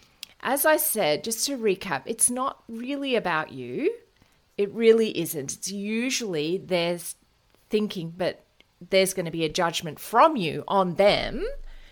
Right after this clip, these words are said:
because they're still eating the way they're eating. And, and you know that's not the case.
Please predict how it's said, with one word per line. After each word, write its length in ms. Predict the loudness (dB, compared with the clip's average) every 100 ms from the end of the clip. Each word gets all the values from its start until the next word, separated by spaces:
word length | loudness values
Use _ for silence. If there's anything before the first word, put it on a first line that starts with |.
| -20 -20 -2
because 600 | -2 0 0 2 2 -2 -10 _
they're 300 | -4 -2 0
still 300 | 0 -2 -2
eating 260 | -4 -4 -4
the 100 | -6
way 200 | -6 -6
they're 180 | -6 -10 -8
eating. 540 | -6 -4 -6 -10 -12
And, 320 | -8 -8 -10 -16 -6
and 180 | -4 -2
you 100 | 2
know 180 | 2
that's 240 | 0 -4 -8
not 180 | -10 -10
the 60 |
case. 720 | -14 -12 -8 -6 -4 -2 -2